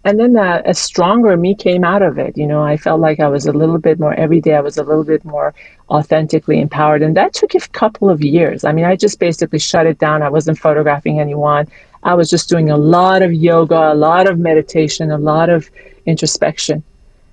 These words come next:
um, which, again, I think a lot of us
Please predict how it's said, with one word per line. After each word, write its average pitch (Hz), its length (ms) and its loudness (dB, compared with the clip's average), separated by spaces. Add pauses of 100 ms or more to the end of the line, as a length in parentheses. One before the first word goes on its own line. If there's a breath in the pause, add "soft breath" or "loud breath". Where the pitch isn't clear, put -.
(120)
um, 160 480 -4 (100)
which, - 520 -2 (400)
again, 160 440 2
I 156 100 0
think 175 200 -2
a 160 60 2
lot 156 240 2
of 147 100 0
us - 300 -2